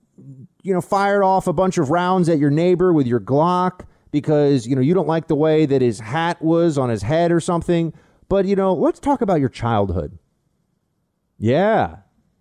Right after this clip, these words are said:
That's really gonna solve things. That's really gonna solve things. "Hey, I, I know a great, I know a great jobs website that I could introduce you to. So can you,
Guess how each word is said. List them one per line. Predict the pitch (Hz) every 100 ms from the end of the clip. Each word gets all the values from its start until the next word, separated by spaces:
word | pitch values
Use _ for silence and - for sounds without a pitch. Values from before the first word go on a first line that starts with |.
| _ _ _ -
That's | 135 190
really | 208 165
gonna | 113 98
solve | - 87 80
things. | - 85 85 85 - -
That's | 131 -
really | 120
gonna | 90
solve | - 90 -
things. | 92 95
"Hey, | 220 285 233
I, | 190 180
I |
know | 233 254
a | 165
great, | 180 226 226 -
I | 160
know | 226 240
a | 147
great | 107 185 196 -
jobs | 151 196 196
website | 120 127 107 120 107
that | 117
I | 117
could | 113
introduce | 113 110 113 -
you | 117
to. | - 113
So | -
can | 135 175
you, | 165